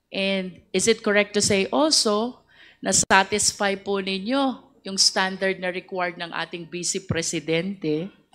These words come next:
during the time that you were in the City Budget Office, during the time that you were at the Administrator's Office,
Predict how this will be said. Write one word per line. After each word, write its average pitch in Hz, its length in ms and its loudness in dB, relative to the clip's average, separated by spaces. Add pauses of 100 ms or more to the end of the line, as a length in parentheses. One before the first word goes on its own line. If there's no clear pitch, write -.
(360)
during 220 340 8
the 196 140 0
time 185 320 0
that 165 160 -4
you 180 160 -4
were 170 160 -2
in 160 80 -8
the 160 100 -6
City 214 320 -4
Budget 208 480 -4
Office, 202 640 -8 (400)
during 220 400 4
the 196 80 2
time 190 320 2
that 170 160 0
you 185 80 0
were 170 160 4
at 170 160 0
the - 160 -4
Administrator's 190 800 -2
Office, 175 480 -6